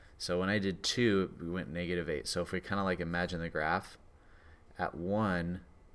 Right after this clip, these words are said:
it was negative two. At two, it was negative eight.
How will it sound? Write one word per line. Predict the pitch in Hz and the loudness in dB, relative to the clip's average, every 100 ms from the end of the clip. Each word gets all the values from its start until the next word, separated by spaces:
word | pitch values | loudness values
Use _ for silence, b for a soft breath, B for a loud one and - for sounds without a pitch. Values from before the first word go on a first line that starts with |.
| - - | -18 -8
it | 80 | -4
was | 80 80 | -4 -4
negative | 85 85 85 82 - | -4 -2 -2 -4 -6
two. | - 76 76 82 85 - - - - - - b b b b b - | -6 -4 -4 -4 -8 -14 -16 -18 -18 -20 -20 b b b b b -4
At | 87 85 - - - | 0 0 -4 -12 -6
two, | - 123 120 87 85 87 98 - - b b b | -2 2 4 4 2 0 -6 -16 -20 b b b
it | - | -2
was | 90 82 | 0 0
negative | 87 87 87 85 73 | -2 0 0 -2 -2
eight. | 67 - - | -6 -8 -14